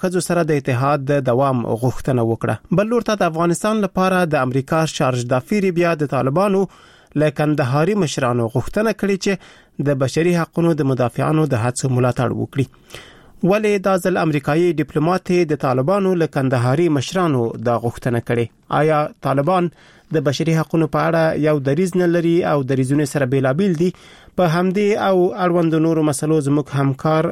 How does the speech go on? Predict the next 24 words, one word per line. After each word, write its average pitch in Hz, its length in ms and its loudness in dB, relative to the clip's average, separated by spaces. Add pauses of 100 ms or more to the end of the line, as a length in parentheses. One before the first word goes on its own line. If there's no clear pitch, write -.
(120)
سالم 135 400 0
احمد 139 340 0
صالح 175 280 0 (380)
په 190 80 0
استرالیا 180 500 0
کې 190 140 -4
له 165 140 0
میشت 170 440 -2
تحلیلګر 143 640 0
عبدالله 147 440 0
بهیر 143 360 -2
سره 160 260 0
مرکه 135 340 0
کړې 190 240 0 (120)
او 156 80 0
په 156 100 -4
سر 175 200 -2
کې 165 280 -2
پوښتلی 202 400 -2
چې 202 160 -2 (520)
د 170 120 -2
طالبانو 196 560 0
په 180 400 0
دریځ 185 340 -2